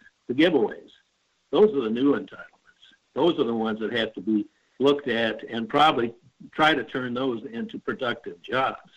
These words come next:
Because instead of lawmakers, we need job makers. We do not need these people passing forty thousand laws a year and taking away the freedoms of the, of the enter-, enterprising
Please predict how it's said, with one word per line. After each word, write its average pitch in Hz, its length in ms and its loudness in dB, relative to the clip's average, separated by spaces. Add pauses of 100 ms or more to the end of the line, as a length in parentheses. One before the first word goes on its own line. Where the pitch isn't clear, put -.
(560)
Because 117 400 2
instead 165 320 2
of 123 80 4
lawmakers, 117 720 0
we 131 160 -2
need 110 220 -4
job 113 340 -4
makers. - 420 -20
We 131 100 -4
do 139 140 4
not 131 320 4
need 127 180 2
these 110 180 -2
people 113 460 -4 (320)
passing 147 480 0
forty 135 320 0
thousand 117 440 -4
laws 113 340 -6
a 104 80 -8
year 107 520 2 (380)
and 110 160 -10
taking 139 360 4
away 120 220 -2
the 107 140 -2
freedoms 113 640 0
of 113 160 -8
the, 104 240 -2 (100)
of 110 180 -6 (120)
the 110 260 -2
enter-, 139 320 2 (120)
enterprising 117 840 -2